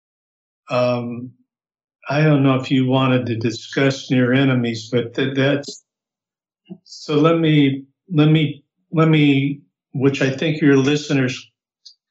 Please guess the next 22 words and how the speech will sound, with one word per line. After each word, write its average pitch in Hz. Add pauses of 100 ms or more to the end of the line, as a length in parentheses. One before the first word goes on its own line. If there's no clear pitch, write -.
can 135
get 139
this, 131
I 139
think, 160 (280)
because 143
I 151
think 170
this 160
is -
so 147
important 139
because 131
our 131
country 135
is 127
so 127
divided. 120 (600)
In 139
Buddhism, 135 (1300)
they 139
have, 131